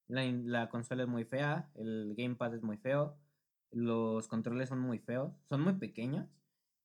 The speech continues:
Eh, el concepto me gusta. En general estoy emocionado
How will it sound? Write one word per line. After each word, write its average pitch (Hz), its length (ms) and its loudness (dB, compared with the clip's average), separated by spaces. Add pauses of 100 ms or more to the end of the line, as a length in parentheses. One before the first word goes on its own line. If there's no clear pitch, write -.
(120)
Eh, 110 800 0 (1000)
el 143 120 2
concepto 147 380 2
me 185 120 4
gusta. 190 580 0 (1800)
En 143 200 4
general 180 640 6
estoy 190 240 6
emocionado 190 840 6